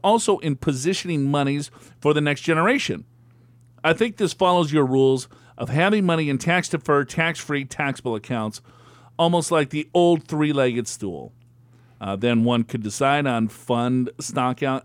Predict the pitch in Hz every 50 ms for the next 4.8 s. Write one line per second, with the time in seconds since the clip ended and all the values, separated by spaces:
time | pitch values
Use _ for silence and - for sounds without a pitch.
0 | - 131 123 117 120 120 117 117 113 - - 127 127 131 127 127 127 127 123 123
1 | 120 120 - - 147 135 143 156 151 131 117 - - 156 147 139 - 147 147 147
2 | - 185 196 160 - - 90 - - _ _ _ _ _ _ - - - - -
3 | - - - - - 120 117 117 127 117 - 107 110 107 110 113 - - - 107
4 | 98 98 107 123 - - - - - 165 160 - - 95 90 -